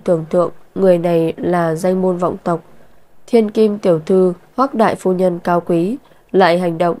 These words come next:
như người đàn bà chanh chua ở chợ. Bọn cô đều là con dâu của nhà quý tộc, được học cao, tiếp thu nghệ thuật, từng được đào tạo danh viện. Mỗi một động tác ngồi,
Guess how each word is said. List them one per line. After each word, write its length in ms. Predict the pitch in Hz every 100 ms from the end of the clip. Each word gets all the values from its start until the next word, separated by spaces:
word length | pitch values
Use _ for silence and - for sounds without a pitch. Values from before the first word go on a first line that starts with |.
| -
như 220 | 196 202
người 220 | 190 180
đàn 220 | 170 160
bà 200 | 165 165
chanh 280 | 156 175 175
chua 160 | 185 185
ở 180 | 160
chợ. 240 | 151 165 156 - _ - - _ _ -
Bọn 220 | 190 160 180
cô 320 | 196 196 196
đều 160 | 185 170
là 180 | 160
con 220 | 160 185 180
dâu 240 | 185 180
của 160 | 180 170
nhà 240 | 165 160
quý 200 | 156 165
tộc, 240 | 165 190 160 - _ _
được 220 | 190 185
học 180 | 185 160 -
cao, 280 | 180 180 175 - _
tiếp 160 | 240 254
thu 160 | 233 185
nghệ 160 | 180
thuật, 240 | 165 180 160 _ _ - -
từng 220 | 190 185
được 300 | 175 170 160
đào 240 | 175 170 160
tạo 220 | 165 170
danh 240 | 180 170
viện. 200 | 175 170 - _ _ - -
Mỗi 180 | 196 233
một 220 | 220 190
động 180 | 185 -
tác 160 | 240
ngồi, 380 | 240 180 170 160